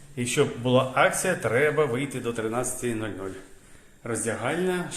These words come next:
шкафчики на браслеті. Є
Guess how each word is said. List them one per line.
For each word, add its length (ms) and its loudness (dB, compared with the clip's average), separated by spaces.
шкафчики 640 -4
на 160 -6
браслеті. 640 -4
Є 240 -4